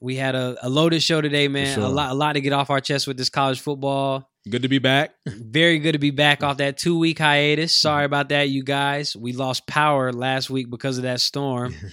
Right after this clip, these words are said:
Speaker 2: <laughs>
Speaker 1: Pretty messy around here. But we're back. The,
Speaker 2: Yeah.
Speaker 1: the boys are back, and we are here to give you all these bubble updates. Oh, <laughs> I meant to say this. Second round come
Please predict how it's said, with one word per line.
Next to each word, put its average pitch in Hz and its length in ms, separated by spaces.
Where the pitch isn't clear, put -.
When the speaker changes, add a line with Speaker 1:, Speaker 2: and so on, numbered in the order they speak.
Speaker 2:
<laughs> - 240
Speaker 1:
Pretty 156 180
messy 143 380
around 127 380
here. 127 340
But 139 100
we're 170 100
back. 202 360
The, 127 160
Speaker 2:
Yeah. - 120
Speaker 1:
the 135 80
boys 160 300
are 165 60
back, 156 440
and 131 220
we 143 180
are 131 460
here 160 200
to 147 80
give 139 180
you 139 180
all 156 380
these 139 200
bubble 139 360
updates. 135 600
Oh, 135 400
<laughs> - 680
I 151 160
meant 147 200
to 131 80
say 147 200
this. 120 240
Second 135 300
round 143 400
come 120 400